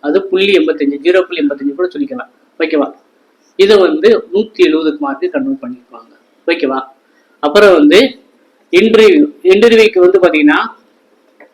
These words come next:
முப்பது மதிப்பெண், சரிங்களா? அப்போ வந்து டோட்டலா வந்து உங்களுக்கு இருநூறுக்கு பார்ப்பாங்க. So ஒரு சில டிஸ்ட்ரிக்ட்ல வந்து இருநூறவே நூறுக்கு கன்வெர்ட் பண்ணிக்குவாங்க,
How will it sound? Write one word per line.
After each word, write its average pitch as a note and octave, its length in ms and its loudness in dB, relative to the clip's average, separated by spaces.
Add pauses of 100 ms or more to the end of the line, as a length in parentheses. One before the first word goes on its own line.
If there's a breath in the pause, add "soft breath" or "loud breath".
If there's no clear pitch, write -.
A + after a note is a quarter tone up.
(2000)
முப்பது F3 440 0
மதிப்பெண், C#3+ 360 0 (440)
சரிங்களா? C#3 360 -2 (1080)
அப்போ D3+ 240 0
வந்து E3+ 180 2 (180)
டோட்டலா G3+ 420 2
வந்து F3 180 -4 (120)
உங்களுக்கு D#3 340 -2
இருநூறுக்கு F3 480 0
பார்ப்பாங்க. B2+ 340 -8 (800)
So G#3 80 4 (120)
ஒரு A3 180 6
சில A#3 120 4 (120)
டிஸ்ட்ரிக்ட்ல G#3 420 0
வந்து G#3+ 200 2
இருநூறவே G3+ 420 2 (100)
நூறுக்கு G#3 360 -4
கன்வெர்ட் E3 260 -6
பண்ணிக்குவாங்க, C#3 460 0